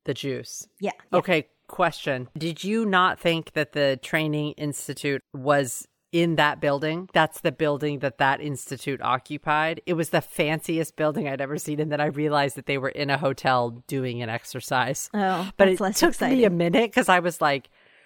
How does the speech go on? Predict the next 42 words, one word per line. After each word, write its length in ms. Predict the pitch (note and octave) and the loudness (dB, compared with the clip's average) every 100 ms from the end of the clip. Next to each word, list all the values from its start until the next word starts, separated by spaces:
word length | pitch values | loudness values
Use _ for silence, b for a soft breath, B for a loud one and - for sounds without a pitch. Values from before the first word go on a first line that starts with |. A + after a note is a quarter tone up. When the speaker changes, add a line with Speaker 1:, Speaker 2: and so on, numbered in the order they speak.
| b b | b b
Speaker 1:
"Where 220 | C#3 G#3 | 2 4
did 200 | D#4+ - | 4 0
you 60 | G4 | 0
guys 240 | F#4 D#4 | 2 2
get 220 | - A#3+ - | 2 0 0
this 200 | G3 - | -2 -4
building? 840 | A#2 G#3 A3 D#4+ D#4 D3 B2 - - | -6 2 4 4 2 0 -2 -12 0
This 140 | - | 2
Speaker 2:
Yeah, 40 | C#4+ | 2
Speaker 1:
is 40 | |
Speaker 2:
there's 160 | F#4+ D#4+ E4 | 2 4 4
Speaker 1:
the 40 | |
Speaker 2:
a 20 | |
lot 280 | G4 F4+ F4 | 6 6 6
of 80 | G#3+ | 6
Speaker 1:
nicest 260 | - G4 | 6 4
Speaker 2:
money 140 | F#4 G#3 | 4 6
Speaker 1:
building 280 | G#3 G3 G3 | 6 6 4
Speaker 2:
in 60 | |
the 60 | F#3+ | 2
institute. 560 | F#3 G3 G#3+ E3+ - _ _ | 0 -4 -4 -4 -6 _ _
Speaker 1:
th-, 180 | - - - | -8 -6 2
in 140 | G#3 | 4
the 180 | G#3+ G#3+ | 4 4
institute 600 | A#3+ - A3+ - A3+ - | 2 0 -6 -2 -2 0
for 120 | G3 | -2
this 220 | F#3+ F#3 | -2 -2
very 460 | F3+ G#3+ F4 F#4+ D#4+ | -4 0 2 2 0
specific 1080 | - - - A#3+ - - F4+ F4 B3+ A3 | -2 -6 0 2 0 -2 -2 0 -2 -4
thing." 500 | - C#4 C4 E3 C3+ D3 | 2 6 6 6 2 0
Speaker 2:
Yeah. 160 | B3 F4+ | 2 2
Speaker 1:
It's 180 | G4 | 2
very 320 | G4+ G4+ G#4 D#4 | 4 6 6 4
specific. 920 | - - D#4+ F4+ F4+ C4 F3+ C3+ - | -2 -8 -6 -2 -2 0 0 0 -4
It 80 | - | -2
was 200 | D#3 D3 | 0 0
very, 300 | C3+ C3+ C3+ - | 0 0 0 -2
uh, 140 | C#3+ C3 | -4 -2
anyways, 400 | C#3 C3 B2 B2 | -2 -2 -2 -6
it 80 | B2+ | -2
got 240 | C3 A#2+ | -2 -2
me. 180 | A#2+ | -4